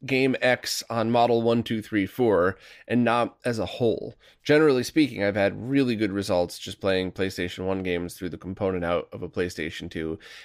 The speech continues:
And I, I vaguely remember even light gun games working without a problem. So, um, although I haven't done that in a long time, so maybe I'm, I'm misremembering. It's a good chance that, uh, that I am, but I, I'm, I'm,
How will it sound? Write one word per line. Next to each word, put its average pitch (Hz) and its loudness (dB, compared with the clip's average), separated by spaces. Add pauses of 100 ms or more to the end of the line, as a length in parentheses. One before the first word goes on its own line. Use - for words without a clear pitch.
And 117 2
I, 123 -2
I - 2
vaguely 165 2
remember 120 0
even 101 -2
light 135 0
gun 92 -4
games 85 -6
working 85 -6
without 80 -6
a 67 -8
problem. 69 -8
So, 95 -2 (400)
um, 98 0 (180)
although 143 4
I 135 4
haven't 151 2
done 127 4
that 101 2
in 90 -8
a 90 -4
long 95 0
time, 117 0
so 95 -8
maybe 117 -2
I'm, 107 0
I'm 104 -6
misremembering. 110 -2
It's - -14
a - -12
good 127 0
chance 117 0
that, 101 -2
uh, 98 4
that 117 2
I 95 4
am, 95 2
but 95 2 (340)
I, - -4
I'm, 147 0
I'm, 143 0